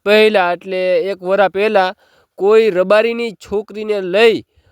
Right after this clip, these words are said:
અ, ભગાડી અને લગ્ન કરી લીધા હશે. ને પછી, અ, વિજય સુવાળાને પ્રોગ્રામ હશે ક્યાંક ને, એ પ્રોગ્રામની અંદર ગીત ગાયું હશે,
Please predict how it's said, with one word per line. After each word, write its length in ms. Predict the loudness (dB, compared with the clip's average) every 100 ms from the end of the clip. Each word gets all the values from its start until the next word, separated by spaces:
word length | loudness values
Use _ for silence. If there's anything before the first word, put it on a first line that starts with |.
| -14
અ, 120 | -12
ભગાડી 580 | -10 -6 0 0 0 -2
અને 220 | -4 -4
લગ્ન 460 | -2 0 0 -2 -4
કરી 260 | -4 -4
લીધા 420 | -4 0 2 4 2
હશે. 280 | -2 -4
ને 320 | -2 0 0 0
પછી, 300 | -4 -6 -6
અ, 520 | -12 _ -4 -2 0 -2
વિજય 300 | -2 0 0
સુવાળાને 800 | 0 2 2 2 -2 -2 -2
પ્રોગ્રામ 580 | -4 -6 -6 -2 -2 -2
હશે 240 | -4 -4 -6
ક્યાંક 460 | -2 0 2 0
ને, 240 | -4 -4 -4 _ _ _ _ 0
એ 160 | 0
પ્રોગ્રામની 680 | 2 2 2 2 0 0 -4
અંદર 240 | -4 -6
ગીત 260 | -6 -8 -4
ગાયું 360 | 0 2 2
હશે, 320 | 0 -4 -4